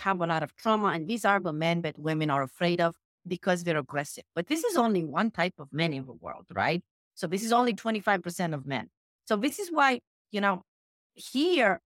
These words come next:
who do you want in your life? Go and pick it if you know who you want, right, in your life,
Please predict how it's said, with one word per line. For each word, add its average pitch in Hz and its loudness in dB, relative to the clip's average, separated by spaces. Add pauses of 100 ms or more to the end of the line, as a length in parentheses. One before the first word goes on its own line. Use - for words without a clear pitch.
(120)
who 302 4
do 294 0
you 262 0
want 208 2 (120)
in 214 2
your 180 -2
life? 180 2 (180)
Go 311 4
and 254 4
pick 349 0
it - -4 (140)
if 202 -4
you 262 4
know 233 4 (200)
who 233 -2
you 196 2
want, 233 4 (760)
right, 175 2
in 190 -2
your 175 2
life, 220 2